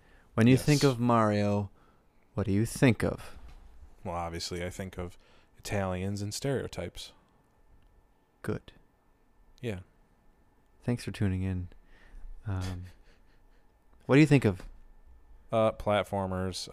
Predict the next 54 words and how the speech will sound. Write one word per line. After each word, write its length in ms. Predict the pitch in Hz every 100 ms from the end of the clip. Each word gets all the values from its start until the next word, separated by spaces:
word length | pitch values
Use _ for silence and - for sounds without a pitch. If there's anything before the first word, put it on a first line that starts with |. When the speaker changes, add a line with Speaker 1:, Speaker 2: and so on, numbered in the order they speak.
| 87
Speaker 2:
um, 580 | 82 82 98 95 95 95 - -
Speaker 1:
Mm-hmm. 40 | 90
Speaker 2:
you 40 |
know, 140 | 87 92
Speaker 1:
So 160 | - 113
now 200 | 120 123
this 80 |
Speaker 2:
basic, 80 | 120
Speaker 1:
is 60 | 117
the 80 | 110
first 240 | 120 113
game 240 | - 110 101
where 100 | 98
Mario 440 | 98 98 98 95
is, 80 | 95
Speaker 2:
basic 160 | 92 -
Speaker 1:
is 60 |
Speaker 2:
jumping 300 | - 104 92
combat. 120 | 90 -
Speaker 1:
different. 460 | 110 92 92 - - - - - - -
Um, 140 | 104
he's 120 | 101 101
in 100 | 98
an 60 | 98
R 120 | 101
P 100 | 104
G 160 | 110 104
setting 340 | - 92 92 - - -
with 80 |
all 80 | 98
these 200 | 92 90
awesome 360 | - 104 101 104
new 100 | 101
characters, 720 | - 98 92 - 95 92 - - _ _ _ -
Speaker 2:
Mm-hmm. 80 | 95
Speaker 1:
um, 400 | 92 90 90 90
and 80 | 98
Speaker 2:
And 160 | 92
Speaker 1:
this 120 | 92 90
Speaker 2:
a 20 |
Speaker 1:
new 40 | 101
Speaker 2:
good 100 | 101
story. 300 | - 107 101 98
Speaker 1:
story, 260 | 98 98 -
new 100 | 101
Speaker 2:
Good 60 | 98
Speaker 1:
story, 340 | - 104 101
Speaker 2:
story, 120 | 98
Speaker 1:
yep, 140 | 95 98
Speaker 2:
too. 80 | 104
Speaker 1:
new 80 | 98
story, 240 | - 101
good 140 | 101
story. 360 | - - 95 95